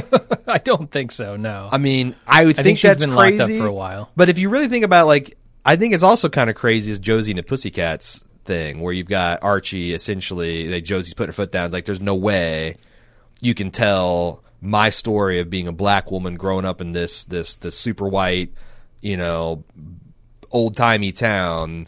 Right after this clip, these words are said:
Speaker 1: Right.
Speaker 2: And then, you know, he writes a couple choice lyrics, and then suddenly he's, like, a member of the
Speaker 1: With,
Speaker 2: Pussycats, like
Speaker 1: uh, with, let's not, uh, let's tell it like it is here, with the help of Valerie. Like,
Speaker 2: Yeah.
Speaker 1: he's not doing this alone.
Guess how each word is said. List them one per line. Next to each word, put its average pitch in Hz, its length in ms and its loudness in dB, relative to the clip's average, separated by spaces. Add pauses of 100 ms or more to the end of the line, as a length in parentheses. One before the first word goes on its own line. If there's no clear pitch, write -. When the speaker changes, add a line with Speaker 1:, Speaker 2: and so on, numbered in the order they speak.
Speaker 1:
Right. 104 240 -6 (180)
Speaker 2:
And 104 220 -2
then, 101 760 -2
you 110 120 -4
know, 90 460 -2
he 110 160 -6
writes 104 260 0
a 95 40 -8
couple 98 260 -6
choice 95 360 -6
lyrics, 110 540 0
and 90 140 -6
then 90 60 -6
suddenly 98 440 -4
he's, 95 200 -6
like, 90 180 -6
a 85 80 -6
member 92 260 -6
of 90 60 -6
the 85 60 -8
Speaker 1:
With, 110 180 -4
Speaker 2:
Pussycats, 131 520 0
like 92 140 -2
Speaker 1:
uh, 214 60 0
with, 208 440 2
let's 170 280 0
not, 151 320 2 (480)
uh, 156 180 -14
let's 160 360 -4 (280)
tell 180 200 4
it 135 40 2
like 120 200 -2
it 139 80 -4
is 175 180 0
here, 127 200 0
with 127 200 -2
the 107 80 -6
help 117 380 0
of 107 120 -8
Valerie. 92 480 -12
Like, 113 360 -4
Speaker 2:
Yeah. 87 280 0
Speaker 1:
he's 80 120 0
not 139 340 2
doing 139 280 2
this 127 180 -2
alone. 113 760 0